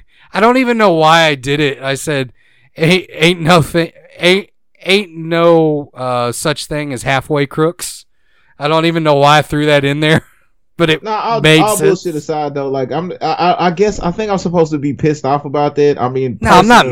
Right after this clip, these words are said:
Speaker 1: mad. I
Speaker 2: Ghost,
Speaker 1: just
Speaker 2: Ghost
Speaker 1: don't
Speaker 2: of
Speaker 1: care.
Speaker 2: Tsushima, Ghost of Tsushima is my personal favorite. It's probably still gonna end up on my top, uh, my number one game of the year. You know, spoiler alert.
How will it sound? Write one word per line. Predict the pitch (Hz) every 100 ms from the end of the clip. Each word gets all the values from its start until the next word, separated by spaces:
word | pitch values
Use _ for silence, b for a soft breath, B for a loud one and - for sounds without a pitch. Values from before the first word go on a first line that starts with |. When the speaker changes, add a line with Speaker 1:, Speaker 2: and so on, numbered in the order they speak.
| 117
Speaker 1:
mad. | 139 113 110
I |
Speaker 2:
Ghost, | 113 117
Speaker 1:
just | 156
Speaker 2:
Ghost | 185
Speaker 1:
don't | 135
Speaker 2:
of | -
Speaker 1:
care. | 151 139 143
Speaker 2:
Tsushima, | 135 120 110 104 _
Ghost | 131 151 151
of |
Tsushima | 120 110 117 104 92
is | 85
my | 92 87
personal | 95 87 92 85
favorite. | 90 87 85
It's | 85
probably | 101 90 85
still | - 98 98 95 b b b
gonna | 95 107 98
end | 98 98
up | 98 92
on | 95 92
my | 92
top, | 87 101 92 -
uh, | 90 95 90 90 85 - _
my | 95 95
number | 90 90
one | 90 90
game | 87 87
of | 85
the |
year. | 80 85 85 85 82
You | 76 87
know, | 82
spoiler | - - 87 87 85
alert. | 87 85 82